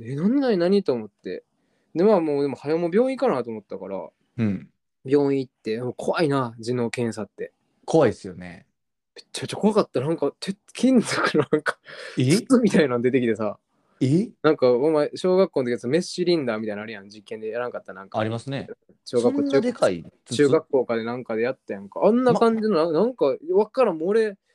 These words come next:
Speaker 1: もうビビりすぎて、
Speaker 2: はい。
Speaker 1: 幻見てたんか知らんけど、
Speaker 2: うん。
Speaker 1: なんか、俺のイメージはなんか、もうほんま、お医者さんがもうなんか、か-、か-、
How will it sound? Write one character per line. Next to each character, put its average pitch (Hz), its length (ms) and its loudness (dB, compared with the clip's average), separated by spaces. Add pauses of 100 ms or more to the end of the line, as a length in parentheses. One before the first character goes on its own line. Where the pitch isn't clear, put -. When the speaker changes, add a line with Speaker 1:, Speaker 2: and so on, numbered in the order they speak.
(140)
Speaker 1:
も 151 80 -6
う - 0 -
ビ 214 140 -4
ビ 302 140 0
り 277 80 -2
す - 120 -12
ぎ 175 140 -10
て、 113 340 -6 (260)
Speaker 2:
は 113 200 -2
い。 - 80 -14 (260)
Speaker 1:
幻 233 520 0
見 220 100 -6
て 226 80 -6
た 190 80 -2
ん 127 80 -10
か 117 80 -10
知 120 100 -18
ら 120 120 -10
ん 113 60 -12
け 101 120 -8
ど、 95 240 -10 (240)
Speaker 2:
う 117 60 -2
ん。 95 180 -4 (160)
Speaker 1:
な 175 100 4
ん 185 60 2
か、 170 60 4
俺 233 260 2
の 190 100 0
イ 170 40 -2
メ 160 100 2
ー 143 40 0
ジ 131 60 -8
は 131 80 -6
な 139 60 -6
ん 143 60 -10
か、 - 120 -14
も 123 180 -8
う - 20 -16
ほ 143 100 -6
ん 160 160 -8
ま、 147 260 -4 (180)
お 135 120 -4
医 139 60 -6
者 135 40 -14
さ 143 140 -6
ん 139 60 -4
が 143 100 -2
も 147 80 -2
う - 20 -2
な 135 100 -2
ん 139 60 -4
か、 120 300 -4 (300)
か-、 - 200 -4 (160)
か-、 143 240 -8